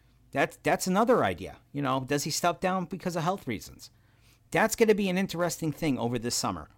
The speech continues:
What's gonna happen in Montreal? Is Claude gonna come back, and, or is he gonna just step down and make room for another, uh, for another coach? And you wonder who they're gonna go with, a c-, who, who the co-, who the coach is gonna be, because nor-, usually the big, big argument in Montreal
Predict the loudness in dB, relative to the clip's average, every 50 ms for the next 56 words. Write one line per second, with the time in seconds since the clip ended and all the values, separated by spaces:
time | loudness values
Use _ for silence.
0 | _ _ _ _ _ _ _ _ _ _ -4 0 0 0 0 0 -2 0 0 2
1 | 2 0 2 2 2 2 2 2 0 -2 -2 -2 -2 0 0 -2 -4 -8 -12 -12
2 | -12 -14 -18 -14 -10 -4 -4 -4 -4 -2 -4 -6 -6 -4 -2 0 2 4 4 4
3 | 4 2 -2 -12 -20 _ _ _ -8 -6 -4 -4 -4 -4 -6 -8 -12 _ _ _
4 | _ _ -2 -2 0 0 0 -2 -4 -4 -4 -4 -6 -4 -6 -6 -4 -4 -2 -2
5 | -2 -2 0 0 2 2 2 2 2 2 2 0 0 0 2 0 0 0 2 2
6 | 2 2 2 0 -4 -4 -2 -2 0 0 -2 -2 -4 -8 _ _ -10 -10 -8 -6
7 | -4 -2 -2 0 -2 -2 -2 0 4 4 4 4 2 -8 -12 -14 _ _ _ _
8 | _ _ _ _ _ _ _ _ _ _ _ -2 0 2 2 4 4 4 2 2
9 | 2 2 0 0 0 0 0 2 2 2 0 0 -2 0 0 0 2 2 2 0
10 | 0 -2 -4 -10 -16 -18 _ -12 -12 -12 -10 -12 -12 -4 0 2 2 2 0 -2
11 | -4 -4 -2 -2 -2 -2 -6 -8 -8 -12 -12 -12 -12 -6 -2 -2 -2 0 4 4
12 | 4 4 4 0 -2 -2 -2 -2 -2 -8 -12 -12 _ _ _ _ _ -20 _ -8
13 | -8 -4 -2 0 -2 0 0 0 4 4 4 4 2 0 2 6 8 8 8 8
14 | 4 2 0 0 -2 -4 -4 -8 -8 -2 0 0 0 -2 -4 -12 -14 -14 -2 0
15 | 0 0 0 2 6 8 8 8 8 4 2 2 0 -2 0 2 2 2 2 2
16 | 2 6 8 8 8 8 6 4 0 -4